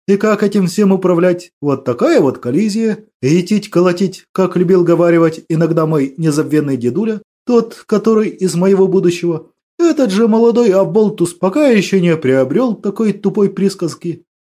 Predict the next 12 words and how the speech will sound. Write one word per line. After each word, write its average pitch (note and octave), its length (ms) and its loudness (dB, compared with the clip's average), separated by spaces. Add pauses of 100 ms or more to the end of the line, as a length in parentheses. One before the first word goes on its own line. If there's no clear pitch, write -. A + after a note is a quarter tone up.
(160)
Но B3+ 60 2
я C4 200 4
просто G3 520 0
так G3+ 240 0
сдаваться F3 640 0
не D#3+ 120 2
собирался. D3+ 760 0 (340)
Я C3 200 2
лечил A#3+ 420 2
свои A3+ 280 2
раздавленные F3+ 1000 2
ребра, E3 540 2